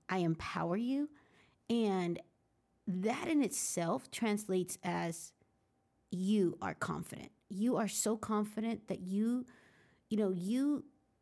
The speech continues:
don't, your light's not dim because you are empowering your spouse or your girlfriend or your wife. And I've seen that out of my husband. I think if anything, it just makes me realize how confident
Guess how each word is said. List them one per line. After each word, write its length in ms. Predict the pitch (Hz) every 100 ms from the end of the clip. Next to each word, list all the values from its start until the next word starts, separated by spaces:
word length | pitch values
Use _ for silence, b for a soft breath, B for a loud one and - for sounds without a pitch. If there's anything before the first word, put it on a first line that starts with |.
| _ 196
don't, 300 | 214 233 -
your 140 | 202 190
light's 300 | 202 220 214
not 280 | - 156
dim 300 | - 196 160
because 480 | 156 156 - 175 170
you 160 | 175 -
are 140 | -
empowering 760 | 170 160 - 233 196 123 104 107
your 80 |
spouse 560 | - - 147 - 123 - -
or 200 | 160 143
your 140 | 180
girlfriend 520 | - 131 - - -
or 80 | -
your 160 | - 117
wife. 340 | - - - B B B
And 100 | -
I've 120 | 240 214
seen 180 | 254 285
that 100 | -
out 100 | 269
of 80 |
my 80 | 202
husband. 400 | 170 - - -
I 40 | 180
think 240 | 202 202
if 80 | 202
anything, 520 | 175 196 254 214 170 170
it 120 | 175
just 200 | 180 185
makes 500 | 180 185 208 - 202
me 180 | 190 170
realize 720 | 170 214 117 80 107 - - b b b b b _ _ _ _
how 480 | - - 208 208 175 -
confident 680 | - 277 277 196 170 156